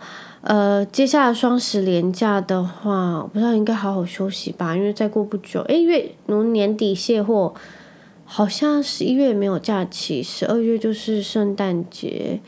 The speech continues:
然后再来就是跨年，就是我要卸货，所以应该是不会再有其他的小旅行了吧？I don't know。最近我怀孕大概六七个月，然后我就觉得，哦，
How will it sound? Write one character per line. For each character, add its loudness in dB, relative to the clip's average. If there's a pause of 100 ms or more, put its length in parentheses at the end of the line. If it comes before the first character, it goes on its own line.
(400)
然 -8
后 -6
再 -4
来 -2
就 -8
是 -4
跨 -4
年， -4 (160)
就 -2
是 0
我 2
要 4
卸 2
货， 6
所 2
以 0
应 2
该 4
是 0
不 0
会 2
再 2
有 2
其 -6
他 0
的 0
小 -2
旅 -2
行 -8
了 -4
吧？ -8
I -2
don't 0
know。 -2 (1160)
最 4
近 2
我 6
怀 4
孕 4
大 4
概 4
六 4
七 0
个 2
月， 2
然 2
后 2
我 0
就 -2
觉 -2
得， -2
哦， -2